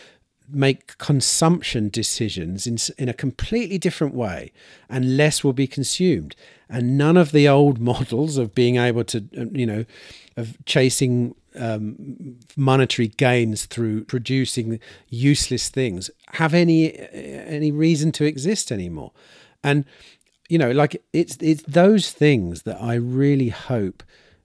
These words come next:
that, that people start to acknowledge, because, um, it's,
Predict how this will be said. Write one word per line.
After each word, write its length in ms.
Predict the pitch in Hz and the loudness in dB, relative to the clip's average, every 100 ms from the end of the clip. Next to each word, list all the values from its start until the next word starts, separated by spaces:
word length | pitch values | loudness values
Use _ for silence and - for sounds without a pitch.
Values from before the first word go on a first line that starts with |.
| _ - | _ -6
that, 180 | 117 - | -6 -6
that 220 | 123 127 - | -6 -6 -4
people 340 | 139 131 131 | -4 -4 -4
start 460 | - - 127 113 - | -6 -4 -2 -4 -6
to 140 | 123 | -8
acknowledge, 560 | 123 127 160 113 76 - | -6 -4 -2 -2 -6 -10
because, 340 | 110 135 113 _ _ - - - _ _ _ | -6 -4 -6 _ _ -20 -20 -20 _ _ _
um, 380 | 127 123 120 127 _ _ _ _ - | -4 -2 -2 -6 _ _ _ _ -10
it's, 580 | 143 - - - - | -10 -8 -8 -8 -10